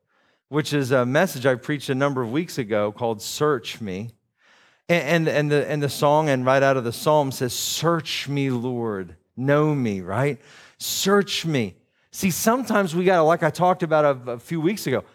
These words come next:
we gotta say to the Lord, "Search me. I wanna know if the menorah is backwards in any area of my life." But to do that, you have to be really brutally honest with yourself sometimes.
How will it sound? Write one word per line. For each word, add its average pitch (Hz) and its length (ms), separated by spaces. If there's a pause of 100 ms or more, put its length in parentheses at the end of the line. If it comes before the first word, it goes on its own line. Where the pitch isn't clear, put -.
(320)
we 175 160
gotta 196 220
say 185 240
to - 100
the 147 80
Lord, 151 240
"Search - 720
me. 135 460 (680)
I 180 180
wanna 190 380
know 180 640 (680)
if 170 180
the 170 100
menorah 156 800
is 131 220
backwards 120 960
in 156 160
any 175 360
area 156 380
of 131 140
my 131 220
life." 120 760 (480)
But 165 200
to 156 100
do 220 280
that, 165 240
you 165 100
have 185 380
to 180 120
be 147 160
really 151 680
brutally 135 680
honest 135 480
with 98 180
yourself 101 380
sometimes. - 1300